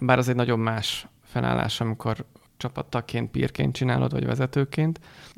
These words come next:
de nagyon megkönnyítette a dolgomat, mert tudtam, hogy egy jó csapat állt rendelkezésre már egy évvel ezelőtt is, és nem volt olyan jellegű kérdés bennem, hogy most egy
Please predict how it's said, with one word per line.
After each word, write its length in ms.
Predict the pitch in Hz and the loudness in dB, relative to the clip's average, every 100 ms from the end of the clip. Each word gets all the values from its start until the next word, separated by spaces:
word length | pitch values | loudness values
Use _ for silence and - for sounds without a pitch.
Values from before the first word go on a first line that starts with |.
| - | -6
de 280 | 123 120 | 2 4
nagyon 200 | 123 123 | 4 4
megkönnyítette 680 | 117 110 - 117 107 110 - | 2 0 0 -4 -2 -4 -2
a 20 | |
dolgomat, 460 | 123 120 139 131 113 | 0 2 4 2 2
mert 140 | 123 | -2
tudtam, 280 | - 135 107 | -6 -8 -4
hogy 100 | 107 | -2
egy 140 | 110 - | -2 -4
jó 180 | 113 | -6
csapat 540 | 110 - - - - - _ _ | -6 -6 -6 -8 -8 -20 _ _
állt 260 | - 113 - | -2 -2 0
rendelkezésre 720 | 110 110 107 - 113 - 113 | -4 -4 -4 -4 -4 -4 -2
már 180 | 113 - | -2 -2
egy 180 | 123 | -4
évvel 240 | 117 117 117 | -4 -2 -4
ezelőtt 400 | 113 - - - | -2 -4 -4 -4
is, 240 | 131 - _ - - - - - | -8 -8 _ -20 -20 -20 -20 -14
és 140 | - | -6
nem 160 | - 107 | 0 0
volt 380 | 107 113 - - | 0 -2 -4 -8
olyan 280 | - 107 107 | -2 -2 0
jellegű 380 | 110 110 113 120 107 - | -2 -2 -2 -4 -6 -10
kérdés 500 | - 110 107 - 113 | -2 0 0 -4 -4
bennem, 400 | 120 120 113 117 | -2 -2 0 -2
hogy 180 | 107 131 | -2 -4
most 280 | 135 - - | -4 -6 -6
egy 200 | 131 | -6